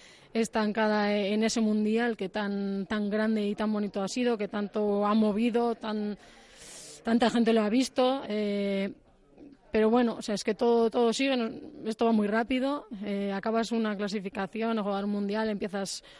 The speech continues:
otra ya y nosotras nos tenemos que centrar en eso. Eh, tienes que estar muy en el día a día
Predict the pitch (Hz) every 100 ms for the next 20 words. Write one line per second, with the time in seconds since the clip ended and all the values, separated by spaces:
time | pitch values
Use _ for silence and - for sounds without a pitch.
0 | - - 202 196 208 196 190 240 285 190
1 | 180 175 175 185 208 208 - 202 202 196
2 | 196 185 175 175 185 - - - 233 202
3 | 175 175 170 170 190 180 196 - 185 190
4 | 185 180 185 185 175 190 226 285